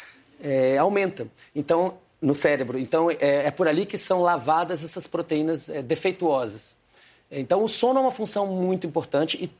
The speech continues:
e é muito necessário pra, pra cognição, pro aprendizado. Se você quiser aprender alguma coisa bem, você precisa dormir antes de aprender e depois de aprender pra consolidar esse aprendizado.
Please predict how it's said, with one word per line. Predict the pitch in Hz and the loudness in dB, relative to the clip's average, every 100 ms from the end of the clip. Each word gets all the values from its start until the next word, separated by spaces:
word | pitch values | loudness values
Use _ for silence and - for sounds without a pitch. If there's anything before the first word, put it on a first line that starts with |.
| 175 | -4
e | |
é | 175 | -2
muito | 185 226 202 | -2 -4 -6
necessário | 196 - 156 180 | -6 -4 -2 -2
pra, | 170 180 196 202 _ _ _ _ _ 175 | -4 -2 0 -2 _ _ _ _ _ -12
pra | 165 160 | -8 -4
cognição, | 233 220 202 147 120 | -2 -2 -2 -4 -4
pro | 156 | -4
aprendizado. | 175 185 180 139 - 110 - - - | -4 -4 -2 0 0 -4 -18 -20 -20
Se | - | -12
você | 170 | -10
quiser | 185 190 | 0 0
aprender | 190 180 160 175 | 0 0 2 2
alguma | 180 156 151 | 2 0 -2
coisa | 143 127 | -2 -2
bem, | 113 113 190 170 - - _ _ | -2 0 0 0 -4 -12 _ _
você | 139 151 | -10 -10
precisa | 151 - 190 196 | -8 -8 -4 -2
dormir | 147 151 135 120 113 - | 0 0 0 -2 -4 -2
antes | 180 196 233 - 214 | 2 2 2 0 -2
de | 139 | 0
aprender | 160 139 127 117 143 233 - _ - - | -2 0 -2 0 0 -2 -6 _ -20 -12
e | 165 | -4
depois | 151 208 - 214 226 | 0 0 2 2 2
de | |
aprender | 214 175 160 | 0 0 0
pra | 196 185 | -2 -4
consolidar | 208 185 202 208 160 165 | -4 -2 -2 -2 0 0
esse | 165 | 0
aprendizado. | 185 202 220 151 | -4 -4 -2 -4